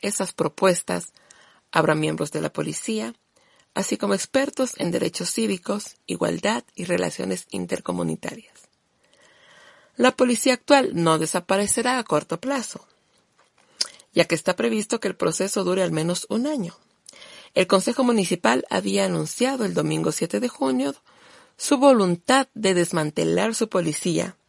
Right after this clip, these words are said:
acusada de ser estructuralmente racista a raíz de la muerte de George Floyd. Para el ayuntamiento, la decisión muestra su compromiso compartido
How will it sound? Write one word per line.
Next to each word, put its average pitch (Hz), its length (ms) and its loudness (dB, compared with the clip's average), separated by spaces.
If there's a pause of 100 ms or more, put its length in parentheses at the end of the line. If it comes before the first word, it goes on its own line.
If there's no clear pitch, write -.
(520)
acusada 180 640 0
de 160 80 0
ser 180 280 -2
estructuralmente 156 1000 -2
racista 202 640 -4 (460)
a 254 80 -2
raíz 190 340 2
de 170 120 2
la 165 60 4
muerte 151 380 2
de 156 100 0
George - 500 -2
Floyd. - 480 -4 (2750)
Para 185 240 6
el 160 80 0
ayuntamiento, 156 840 -2 (200)
la 156 200 -2
decisión 170 480 0
muestra 175 340 2
su - 220 -2
compromiso 156 800 2
compartido 160 920 -2